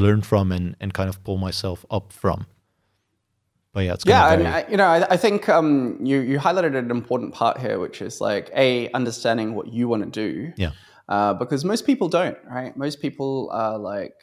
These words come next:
Speaker 2: doing it for often external reasons. Like, it might be pay or compensation or, like, the, "I get to call myself a tech
Speaker 1: <laughs>
Speaker 2: lead."
Speaker 1: Yeah.
Speaker 2: Um,
Speaker 1: The
Speaker 2: but once
Speaker 1: trophy.
Speaker 2: again, they're often the wrong <laughs> reasons to wanna step into that role,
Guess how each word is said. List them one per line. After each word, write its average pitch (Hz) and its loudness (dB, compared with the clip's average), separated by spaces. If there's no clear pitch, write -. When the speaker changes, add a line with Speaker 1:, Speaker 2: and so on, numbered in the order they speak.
Speaker 2:
doing 131 0
it - -4
for - -6
often 113 -4
external 107 -6
reasons. 101 -10
Like, - -14
it - -14
might 110 0
be 104 -4
pay 120 0
or 101 -2
compensation 113 -4
or, 101 -6
like, 95 -10
the, 95 -2
"I 123 2
get - -2
to - -14
call 120 -2
myself 113 -6
a 104 -6
tech - -10
Speaker 1:
<laughs> - -10
Speaker 2:
lead." 127 -10
Speaker 1:
Yeah. 107 2
Speaker 2:
Um, 113 0
Speaker 1:
The 104 -6
Speaker 2:
but 120 6
once 143 4
Speaker 1:
trophy. 160 0
Speaker 2:
again, 135 4
they're 143 6
often 147 2
the 117 4
wrong 127 4
<laughs> - -8
reasons 175 4
to 156 4
wanna 151 4
step - -2
into 151 2
that 131 4
role, 120 4